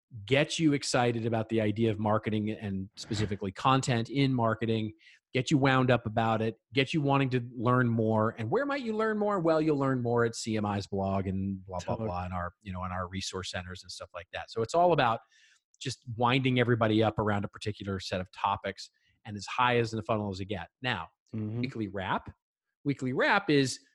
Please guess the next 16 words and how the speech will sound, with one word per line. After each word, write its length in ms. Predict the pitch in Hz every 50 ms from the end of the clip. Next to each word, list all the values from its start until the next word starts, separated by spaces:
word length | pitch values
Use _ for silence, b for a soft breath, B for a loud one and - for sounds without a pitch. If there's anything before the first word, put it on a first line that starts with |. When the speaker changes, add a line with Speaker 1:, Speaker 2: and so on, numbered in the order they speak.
| _ _ -
Speaker 1:
covering 300 | 156 160 151 165 165 156
the 100 | 147 139
news. 400 | 135 131 127 127 127 131 117 113
It's 100 | 95 -
got 140 | - 98 95
some 120 | - 92 92
best 300 | 113 139 156 - - -
practices. 600 | 147 135 131 127 - 139 120 - 135 131 117 107
It's 100 | 95 -
got 160 | - 87 -
some 120 | - 80 82 -
tips 360 | - 151 147 143 - - -
and 100 | 92 92
tricks. 480 | - - 151 143 139 135 - - - -
It's 140 | 92 - -
gonna 240 | - 98 95 95